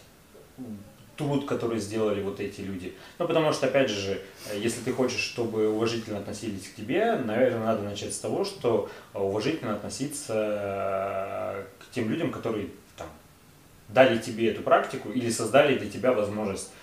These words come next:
практиковать, преподавать и тому подобное. И то есть, если мы хотим, чтобы относились уважительно к нам и к нашему труду, первый шаг — это сделать, э, самому вот это действие и самому уважительно относиться к тем, кто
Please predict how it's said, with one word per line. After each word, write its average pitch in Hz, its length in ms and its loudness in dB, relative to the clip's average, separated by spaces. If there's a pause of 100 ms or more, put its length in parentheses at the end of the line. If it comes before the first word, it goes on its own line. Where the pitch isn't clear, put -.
(240)
практиковать, 113 680 2 (220)
преподавать 101 560 0
и - 40 -10
тому 95 200 -6
подобное. 90 520 -6
И 85 40 -14
то - 100 -14
есть, 95 200 -12 (360)
если 104 760 -2
мы 117 120 0
хотим, 113 320 -6
чтобы 92 320 -6
относились 95 560 -8
уважительно 98 500 -8
к 95 80 -12
нам 214 240 2
и - 20 0
к 165 60 -6
нашему 151 400 -2
труду, 117 360 -2 (260)
первый 117 280 0
шаг — 196 320 2
это - 360 -2 (180)
сделать, 117 680 4
э, 101 460 -2
самому 131 520 2
вот 104 240 -4
это - 140 -8
действие 104 540 -2 (260)
и 120 80 -8
самому 123 480 2
уважительно 107 460 0
относиться 101 500 -8
к - 80 -12
тем, 160 240 0
кто 107 420 -2